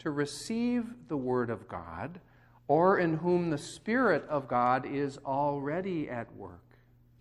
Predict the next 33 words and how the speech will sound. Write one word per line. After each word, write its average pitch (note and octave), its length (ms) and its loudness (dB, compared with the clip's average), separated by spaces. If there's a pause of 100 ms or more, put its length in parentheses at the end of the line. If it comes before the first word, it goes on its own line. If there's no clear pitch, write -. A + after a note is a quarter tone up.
(2750)
In A2+ 80 -10
a G#2+ 60 -4
world C3 380 6
where A2+ 260 4 (920)
people D#3+ 400 4
assumed C#3 600 6
that A#2 260 4 (520)
God F3 280 6
was C3+ 140 -2
not B2 160 4
involved A2+ 420 4
in G#2+ 260 -6
human D#3 500 4
affairs, A#2 500 2
why A2+ 160 4
would G2 200 0
God G2 360 0
do G#2+ 240 -6
that? G#2 520 -2 (420)
This F3+ 140 -4
is C4 120 -2
a G3+ 60 4
rather F3+ 220 10
bold D#3 320 10
idea F3 400 10
that D3 160 2
God C#3 220 8
was C#3 160 2
loose E3 240 6
in D3 80 2
the C3+ 100 4
everyday C3+ 360 6
world E3 440 10